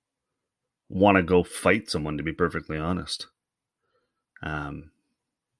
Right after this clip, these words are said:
James Di Fiore <laughs> wrote a piece for Dean Blundell dot com about, uh, it's time to invade the Vatican. And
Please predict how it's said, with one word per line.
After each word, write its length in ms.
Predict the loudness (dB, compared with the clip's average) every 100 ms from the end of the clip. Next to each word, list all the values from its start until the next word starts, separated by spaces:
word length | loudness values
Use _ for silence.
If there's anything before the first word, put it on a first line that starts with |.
| _ _ _ _ _ _ _ _ _ _ _ _ _ _ _ _ _ -4
James 340 | 4 6 6
Di 160 | 6 2
Fiore 480 | 4 6 6 4 2 -8 _ _ _ _ -12
<laughs> 680 | -10 -10 -12 -12 -12 -6
wrote 180 | 0 2
a 60 | 0
piece 300 | 0 -2 -2
for 140 | -4
Dean 220 | -2 0
Blundell 320 | 0 2 0
dot 160 | -2 -4
com 320 | -4 -6 -6 -12 -20 -20 -20 -20 _ _ _ _ _
about, 440 | -4 0 0 0 -2
uh, 320 | -2 -2 -6 -8
it's 160 | -8 -2
time 240 | 2 4
to 80 | 6
invade 360 | 4 4 2 2
the 80 | 2
Vatican. 480 | 4 2 0 -8 -14 _ _ _ _ _ _ _ _ _ _ _ _ _ _ _ _
And 480 | -6 -4 -4 -6 -8